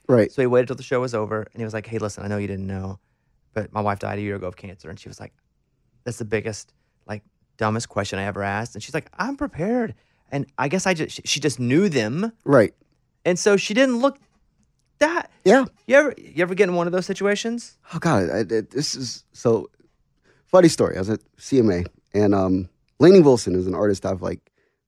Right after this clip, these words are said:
Speaker 1: written a lot about as she's had her moment. So earlier that day, like, the, the big announcement had come out about her and Yellowstone. And I'm doing this interview. And this is, this is proof to the <laughs> research that I do. I had, like, a whole set of questions I wanted to ask Lainey in my head.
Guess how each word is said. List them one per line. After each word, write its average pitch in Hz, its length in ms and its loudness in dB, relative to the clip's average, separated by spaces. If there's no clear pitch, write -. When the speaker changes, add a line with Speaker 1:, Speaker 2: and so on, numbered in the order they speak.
Speaker 1:
written 151 240 4
a 147 60 8
lot 117 240 6
about 104 380 0
as 117 260 2
she's 113 220 -14
had 104 220 0
her 92 120 -6
moment. 90 320 -6
So 131 520 6
earlier 160 400 8
that 127 280 6
day, 104 340 6
like, 95 240 -2
the, 98 120 -2
the 98 80 -6
big 120 160 4
announcement 117 400 2
had 104 80 -2
come 107 180 -2
out 98 140 -2
about 87 400 -4
her 107 320 0
and 85 300 -6
Yellowstone. 95 520 -12
And 117 240 4
I'm 117 120 2
doing 160 200 6
this 139 140 6
interview. 117 460 2
And 151 200 6
this 185 140 6
is, 160 160 -6
this 208 220 6
is 196 120 -6
proof 190 260 -2
to - 80 -4
the - 120 -6
<laughs> - 40 -20
research 170 400 6
that 139 140 4
I 127 80 6
do. 117 240 0
I 175 160 8
had, 208 100 6
like, 190 180 6
a 156 100 8
whole 180 420 8
set 160 320 4
of 135 100 4
questions 135 360 0
I 117 40 4
wanted 120 200 2
to 113 60 4
ask 107 200 2
Lainey 110 260 0
in 98 100 -2
my 95 100 -2
head. 110 380 0